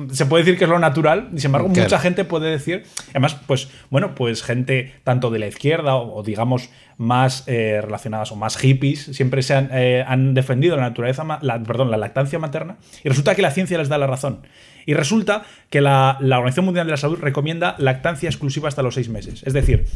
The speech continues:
Speaker 1: desde
Speaker 2: Mm.
Speaker 1: que nace hasta los seis meses, únicamente pecho.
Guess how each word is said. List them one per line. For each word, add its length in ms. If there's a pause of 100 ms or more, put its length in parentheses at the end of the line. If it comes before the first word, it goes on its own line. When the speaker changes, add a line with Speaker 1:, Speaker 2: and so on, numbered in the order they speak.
(160)
Speaker 1:
desde 220
Speaker 2:
Mm. 40
Speaker 1:
que 80
nace 320
hasta 220
los 120
seis 140
meses, 380
únicamente 920
pecho. 300